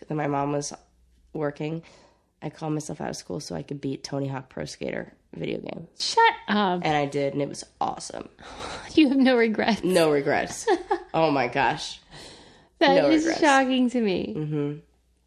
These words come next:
Speaker 2: How did your mom not know?
Speaker 1: I don't know. I mean, I guess, I, I don't know. It just, it just wasn't, this was, like, before everything got put on a computer system. It really was. It was, like, when, like, back in the day when we didn't have computerized attendance, and it was like,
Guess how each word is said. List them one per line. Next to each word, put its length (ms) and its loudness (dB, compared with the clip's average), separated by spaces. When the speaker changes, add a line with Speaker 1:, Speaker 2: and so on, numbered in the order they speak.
Speaker 2:
How 220 2
did 140 2
your 100 2
mom 220 2
not 180 -2
know? 260 -2
Speaker 1:
I 120 6
don't 120 6
know. 120 6
I 220 6
mean, 200 4
I 100 4
guess, 580 0
I, 320 0
I 160 -4
don't 140 0
know. 160 4
It 160 0
just, 240 -6
it 200 -6
just 240 -2
wasn't, 380 2
this 140 -2
was, 140 0
like, 160 0
before 440 0
everything 480 0
got 260 -2
put 120 -2
on 140 2
a 60 0
computer 520 -4
system. 480 -8
It 120 -2
really 240 2
was. 420 -2
It 80 -4
was, 160 -6
like, 240 -6
when, 320 -2
like, 220 0
back 220 2
in 60 0
the 100 4
day 360 4
when 200 0
we 100 2
didn't 200 0
have 260 2
computerized 580 0
attendance, 640 -2
and 80 -8
it 80 -6
was 160 -8
like, 320 -4